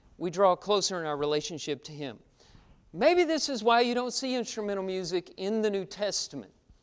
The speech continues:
It's not because it hadn't been invented yet. A lot of people think, "Well, you don't see instrumental music in the New Testament because the New Testament is old." And we've advanced since then. Instrumental music predated Christ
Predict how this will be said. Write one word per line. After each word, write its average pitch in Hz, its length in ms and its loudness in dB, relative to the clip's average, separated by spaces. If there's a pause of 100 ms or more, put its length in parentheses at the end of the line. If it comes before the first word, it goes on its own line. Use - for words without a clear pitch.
(420)
It's 233 240 -4
not 262 340 0
because 233 400 0
it 196 80 0
hadn't 220 300 0
been 196 160 0
invented 196 500 -2
yet. 117 240 -6 (600)
A - 40 -2
lot 226 180 4
of 247 60 6
people 247 240 0
think, 208 240 0
"Well, 233 240 10
you 233 100 2
don't 247 200 0
see 226 360 -2 (360)
instrumental 220 420 0
music 208 300 -2
in 202 80 0
the 180 100 0
New 285 160 2
Testament 202 560 -2
because 233 220 -2
the 262 60 0
New 294 100 0
Testament 262 420 -2
is 185 200 -8
old." 156 580 -2 (420)
And 190 140 -2
we've 285 180 2
advanced 190 540 -2
since 160 260 -6
then. 127 420 -8 (440)
Instrumental 240 580 0
music 196 500 -4
predated 180 600 -2
Christ 151 500 0